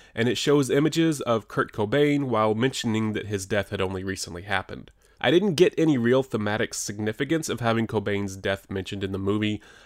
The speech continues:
other than giving the audience a time frame for the setting, though now that I think about it,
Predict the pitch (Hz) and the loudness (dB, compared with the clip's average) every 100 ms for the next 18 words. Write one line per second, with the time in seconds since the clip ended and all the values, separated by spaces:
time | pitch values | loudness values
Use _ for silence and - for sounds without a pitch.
0 | - 127 165 165 151 151 143 131 110 110 | -2 4 4 4 4 4 4 4 2 2
1 | 110 107 - 101 101 - 123 123 - 107 | 2 0 -2 -4 -4 -6 -6 -4 -2 -2
2 | 101 92 90 - 143 117 117 - - - | -2 -6 -2 0 2 2 -2 -6 -20 -20
3 | _ - 120 127 127 120 127 143 147 131 | _ -6 0 2 2 0 -2 -2 -2 -2
4 | - 170 147 120 110 110 110 | -2 0 0 0 2 4 2